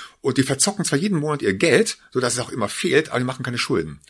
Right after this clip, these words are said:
Es gibt aber nicht wenige Spieler, die dann auch über Kreditverträge halt enorm Schulden aufbauen. Und auch die müssen ja irgendwie bedient werden, versteckt werden.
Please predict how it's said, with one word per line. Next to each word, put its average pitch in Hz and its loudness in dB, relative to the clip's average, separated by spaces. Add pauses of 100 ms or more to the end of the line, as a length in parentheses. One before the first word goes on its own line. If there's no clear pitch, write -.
(360)
Es - -4
gibt 160 -2
aber 123 -2
nicht 117 -6
wenige 160 0
Spieler, 113 -2
die 131 -10
dann 120 0
auch 123 -8
über 113 -12
Kreditverträge 117 -2
halt 120 -4
enorm 120 -4
Schulden 107 0
aufbauen. 76 -12 (440)
Und 135 -2
auch - -6 (180)
die 196 4
müssen 135 2
ja 120 0
irgendwie 151 4
bedient 139 -6
werden, 123 -4
versteckt - -2
werden. 120 -6